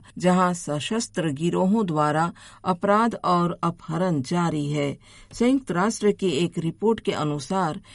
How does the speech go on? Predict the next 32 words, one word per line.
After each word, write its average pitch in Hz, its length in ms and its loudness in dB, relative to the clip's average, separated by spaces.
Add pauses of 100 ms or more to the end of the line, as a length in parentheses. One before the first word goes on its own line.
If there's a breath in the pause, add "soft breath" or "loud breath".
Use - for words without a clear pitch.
(220 loud breath)
जनवरी 233 540 4
में 240 380 2 (160)
हैती 220 380 2
में 165 360 0
एक 226 260 0
हजार 180 340 2
से 185 200 -6
अधिक 180 440 -2
लोग 190 260 -2
मारे 151 380 -2
गए, 151 340 -2 (180)
घायल 170 500 2
हुए 196 320 0 (320 soft breath)
या 220 240 4
अपहरण 190 560 0
कर 165 220 -2
लिए 151 340 0
गए। 147 320 0 (160)
यह 214 220 4
कैरेबियाई 196 1080 2
राष्ट्र 180 360 2
के 180 300 0
लिए 180 220 2
लगभग 170 440 0
दो 202 280 2
वर्षों 180 440 -2
में 147 260 0 (180 soft breath)
सबसे 233 440 -2
खूनी 208 460 0
महीना 175 460 0
बन 151 280 -2
गया। 143 340 0